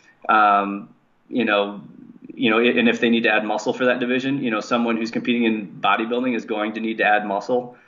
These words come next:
Um, you know, you're, you're gonna have to be out of a surplus for a while. You know, your body fat may drift a little bit more, you know, above stage weight in the off season compared to maybe someone in bikini, um, who could get too big if they <laughs> added too much, you know, if they, um, for their division, if they added too much muscle.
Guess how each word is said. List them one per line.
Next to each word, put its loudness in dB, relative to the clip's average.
Um, 2
you -4
know, -2
you're, -8
you're -4
gonna -2
have -2
to -6
be 0
out 0
of -4
a -4
surplus -2
for -2
a 0
while. 4
You -6
know, -4
your -4
body 0
fat -2
may -6
drift -4
a -4
little -4
bit -2
more, 0
you -6
know, 2
above 2
stage 0
weight 0
in -10
the -4
off 2
season -2
compared 0
to 2
maybe -2
someone -4
in -2
bikini, -2
um, 4
who 2
could -4
get -2
too -2
big 0
if -6
they 2
<laughs> 2
added 0
too 2
much, 2
you 0
know, 4
if -2
they, -2
um, -4
for -6
their -4
division, -4
if -6
they -2
added -2
too -4
much -2
muscle. -4